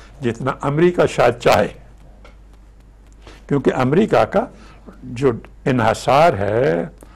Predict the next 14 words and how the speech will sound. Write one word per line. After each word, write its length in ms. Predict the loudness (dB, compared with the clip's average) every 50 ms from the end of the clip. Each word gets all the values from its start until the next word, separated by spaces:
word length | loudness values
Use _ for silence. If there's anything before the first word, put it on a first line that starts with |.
| -20 -18 -14
जो 160 | -8 -6 -4 -4
डिपेंडेंस 760 | -2 -2 -4 -4 0 0 0 0 2 0 0 0 -2 -6 -10 -10
है, 140 | -12 -12 -14 -18 -20 -20 -20 -8 -4 -2
वो 80 | -2
चाइना 540 | -2 -2 -2 -2 0 0 0 0 0 0 0
पे 280 | 0 0 -2 -4 -4 -4
इतनी 420 | -6 -8 -6 -6 -6 -6 -4 -4 -4
नहीं 420 | -4 -2 -2 0 0 2 2 2
है 280 | 2 0 0 -4 -10 -18 -20 -20 -20 -20 -20 -20 -20 -20 -20 -20 -20 -20 -20 -20 -20 -20 -20 -20 -18 -12 -10
जितनी 260 | -10 -8 -6 -4 -4
यूरोप 460 | -4 -4 -2 0 0 2 0 0 -2
की 80 | -4 -6
डिपेंडेंस 600 | -4 -4 -4 -4 -2 -2 -2 -2 -2 -2 -2 0
है 200 | 0 0 -2 -4